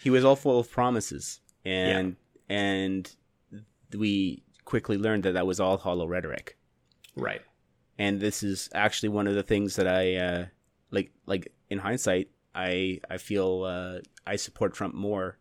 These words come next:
Speaker 1: than
Speaker 2: Right.
Speaker 1: I did in twenty sixteen because, uh, he tried to deliver on his promises. Like, he, if what he said he was going to do matches very,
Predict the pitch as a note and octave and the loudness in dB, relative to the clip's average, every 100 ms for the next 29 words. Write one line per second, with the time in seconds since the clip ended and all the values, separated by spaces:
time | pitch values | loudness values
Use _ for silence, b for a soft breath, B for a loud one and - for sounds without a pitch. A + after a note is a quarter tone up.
0 | _ G2+ G2 F#2 F#2 C3 D#3+ D3 - G#2+ | _ -4 0 0 -2 0 0 0 -4 2
1 | A2+ G2+ - G2 F#2+ F#2 - D3+ B2 - | 4 4 2 -2 -2 -2 0 0 0 -2
2 | G#2 G2+ - b b b b _ - - | -2 -2 -6 b b b b _ -20 -16
3 | F#2 E2+ - _ - C3 - A#2+ A2+ A2 | -14 -14 -16 _ -4 -4 4 6 6 4
4 | G#2 G2 G#2+ G#2 F#2+ F2+ - G2 F#2+ F#2+ | 0 2 2 2 0 -2 -4 -4 -4 -6
5 | D2 B1 - - _ _ _ _ - F#2+ | -8 -10 -12 -18 _ _ _ _ -6 -4
6 | - A2+ G2+ - b b b _ _ _ | 0 0 0 -4 b b b _ _ _
7 | A2+ A2+ - _ - A#2 B2+ - A2+ - | -2 -2 -6 _ -10 0 0 2 -2 2
8 | G#2+ C3 C3 C3 A#2+ B2 A#2+ A#2+ A#2+ A#2+ | 2 2 2 2 2 0 0 -2 0 2
9 | C#3 D#3 - _ _ A2 G#2+ - A2 G2 | 2 -2 -12 _ _ -2 -2 -2 -4 -6
10 | - - _ _ _ G2+ G#2 A2 A2 G#2+ | -6 -10 _ _ _ -6 4 4 4 0